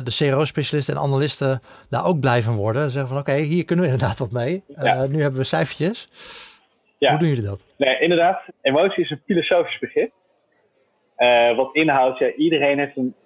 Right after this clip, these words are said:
Speaker 2: andere bete-, geeft een andere betekenis aan emoties. Ehm, maar ja, wij passen emoties toe in user experience.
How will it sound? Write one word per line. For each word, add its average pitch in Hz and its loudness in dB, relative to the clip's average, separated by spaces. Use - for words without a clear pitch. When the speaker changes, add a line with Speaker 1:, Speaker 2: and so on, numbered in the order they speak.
Speaker 2:
andere 156 2
bete-, - -10
geeft 156 0
een 135 -4
andere 151 2
betekenis 139 -2
aan 120 0
emoties. - -4
Ehm, 104 0
maar 123 2
ja, 131 2
wij 156 2
passen 147 -2
emoties 156 0
toe 147 0
in 123 -4
user 135 0
experience. 117 -2